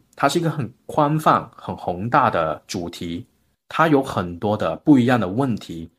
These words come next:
你得先搞清楚你自己是一个什么样的情况，然后找相对应的技术去解决这个问题。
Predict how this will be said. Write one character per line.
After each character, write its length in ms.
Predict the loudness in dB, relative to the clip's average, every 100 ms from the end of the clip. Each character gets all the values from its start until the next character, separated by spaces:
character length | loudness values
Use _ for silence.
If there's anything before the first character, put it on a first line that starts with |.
| _
你 140 | -2 2
得 140 | 2
先 240 | 0 -2 -2
搞 280 | -4 -4 -4
清 260 | -4 -4
楚 300 | -4 -6 -8
你 140 | -8 -10
自 180 | -6 -4
己 140 | -6
是 160 | -2 0
一 40 |
个 80 | 0
什 200 | -2 -4
么 100 | -2
样 100 | -2
的 80 | -2
情 320 | -4 -8 -12
况， 260 | -4 -2 -2 _
然 120 | -2
后 160 | 2 0
找 200 | 0 -2
相 340 | 0 0 0
对 160 | 2 2
应 180 | 2 -2
的 220 | -4 -8 _
技 160 | -6 -4
术 280 | -4 -6 -8
去 140 | -10 -10
解 320 | -6 -6 -6
决 160 | -8 -4
这 120 | -2
个 80 | -2
问 200 | -4 -6
题。 180 | -12